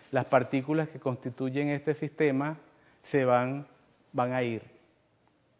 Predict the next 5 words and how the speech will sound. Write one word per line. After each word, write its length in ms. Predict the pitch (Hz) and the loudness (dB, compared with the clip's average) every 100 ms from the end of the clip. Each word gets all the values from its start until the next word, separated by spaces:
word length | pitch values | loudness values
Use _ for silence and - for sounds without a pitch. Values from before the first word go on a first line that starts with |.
| _ _ _ _ _ _ _ _ _ _ _ _ | _ _ _ _ _ _ _ _ _ _ _ _
Eso 180 | 123 139 | -10 -8
es 40 | |
un 60 | 139 | -4
movimiento 440 | 143 123 113 110 | -4 -4 -6 -4
aleatorio. 560 | 123 110 113 107 90 | -4 -4 -6 -10 -12